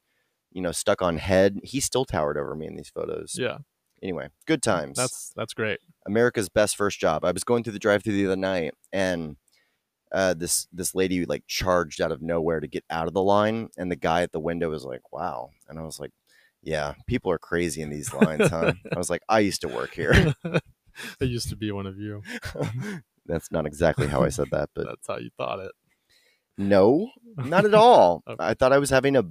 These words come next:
Speaker 1: man of the people moment.
Speaker 2: Okay. Got it.
Speaker 1: All right.
Speaker 2: <laughs>
Speaker 1: Number five, if you had to host one of the g-, one of the game shows, <laughs> I love how I put that. W-, I just mean from anytime, anywhere.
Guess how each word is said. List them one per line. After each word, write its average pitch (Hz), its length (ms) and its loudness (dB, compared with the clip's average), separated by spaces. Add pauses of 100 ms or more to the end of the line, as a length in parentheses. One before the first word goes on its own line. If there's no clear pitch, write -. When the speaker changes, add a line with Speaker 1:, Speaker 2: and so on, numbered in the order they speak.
(140)
Speaker 1:
man 107 320 6
of 135 80 2
the 131 80 2
people 110 400 2
moment. 71 380 -2
Speaker 2:
Okay. - 320 -6 (580)
Got 101 200 -8
it. - 100 -20 (840)
Speaker 1:
All 127 120 8
right. 98 240 4 (1000)
Speaker 2:
<laughs> - 120 -20
Speaker 1:
Number 143 240 6
five, 92 380 6
if 92 140 -2
you 143 100 6
had 175 80 6
to 147 80 6
host 135 260 4
one 135 80 2
of 117 80 -2
the 95 60 0
g-, - 180 -14
one 110 320 4
of 139 100 2
the 95 80 -6
game 87 240 -2
shows, - 380 -2 (100)
<laughs> - 100 -20
I - 40 -2
love 90 100 -2
how 92 80 4
I 82 60 2
put 85 180 -6
that. 73 200 -2 (360)
W-, - 140 -6
I 113 100 6
just 117 160 -2
mean 113 360 0 (420)
from 107 280 2
anytime, 98 580 2
anywhere. 85 520 -2